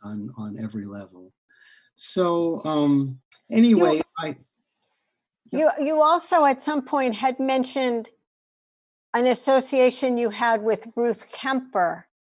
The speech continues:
Speaker 1: Yeah, I, I had, at the, just when I started teaching, I, the, the kind of the, the vacuum that's not playing music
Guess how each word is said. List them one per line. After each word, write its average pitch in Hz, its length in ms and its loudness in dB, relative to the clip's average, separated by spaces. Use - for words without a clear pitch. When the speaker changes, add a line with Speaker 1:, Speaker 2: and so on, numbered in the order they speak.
Speaker 1:
Yeah, 156 500 -2
I, 214 260 -2
I 190 160 0
had, 175 420 -2
at - 180 -14
the, 190 200 -8
just 220 500 2
when 165 160 -6
I 160 100 -4
started 147 440 -6
teaching, 127 640 -4
I, 170 300 -2
the, 156 340 -4
the 151 200 -4
kind 190 200 -6
of 175 140 -2
the, 147 240 -2
the 143 180 -6
vacuum 165 760 -2
that's 135 400 -4
not 160 400 -8
playing 139 600 -4
music 139 540 -6